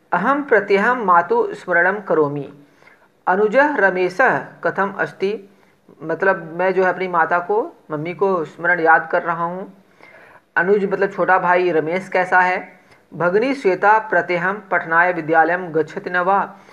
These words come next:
मतलब बहन श्वेता विद्यालय पढ़ने जाती है ना। और अहम अवकाशे गृहम आगमिष्यामि, मैं जो है अवकाश होने पर घर आऊँगा। फिर आगे लिखते हैं,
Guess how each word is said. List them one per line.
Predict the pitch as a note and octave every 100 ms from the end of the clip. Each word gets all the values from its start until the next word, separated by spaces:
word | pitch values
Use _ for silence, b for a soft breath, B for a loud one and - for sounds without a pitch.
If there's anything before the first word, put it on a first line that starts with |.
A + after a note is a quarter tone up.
| B B -
मतलब | D3 E3+ E3+ F3+
बहन | D3 D#3+ G3+
श्वेता | A3 E3 D#3 E3+ A#3 B B B -
विद्यालय | D#3+ F3 F3+
पढ़ने | F#3+ E3 D#3+ F3+
जाती | D#3 D#3 G3+
है | F#3 E3+
ना। | E3+ A3+ - B B B B -
और | F3+ F#3
अहम | F3 - F3 B3+ -
अवकाशे | - G3+ F3+ F3 E3+ A3 A3
गृहम | F3+ E3 F#3 A3+ - _ _ -
आगमिष्यामि, | - E3+ D#3+ - D#3+ D3 D3+ C3 B B B -
मैं | E3+ A3
जो | G#3+
है | F#3 G3 -
अवकाश | E3+ E3 G3 - G3+
होने | D#3 D3+
पर | F3 A3+ - - _ -
घर | D#3 F3+
आऊँगा। | - C#3+ C3+ B2+ A2+ - b b b b _
फिर | - G3+ -
आगे | E3 G#3
लिखते | A3 G3+ G#3
हैं, | G3 F#3+ G3 -